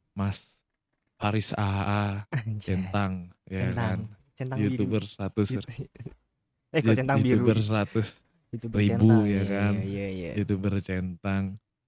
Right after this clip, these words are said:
Speaker 1: Itu dia tetep aja, tapi nggak main roleplay kayaknya waktu itu.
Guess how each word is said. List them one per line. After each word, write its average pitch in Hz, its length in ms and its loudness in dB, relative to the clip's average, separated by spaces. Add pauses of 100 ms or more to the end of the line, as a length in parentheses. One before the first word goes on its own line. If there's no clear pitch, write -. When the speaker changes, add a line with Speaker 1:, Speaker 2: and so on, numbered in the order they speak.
(420)
Speaker 1:
Itu 113 200 0
dia 139 160 6
tetep 170 1000 4
aja, 95 280 -2
tapi - 240 -6
nggak 123 160 4
main 107 160 0
roleplay 104 560 0
kayaknya 87 440 -10
waktu - 320 -8
itu. - 180 -20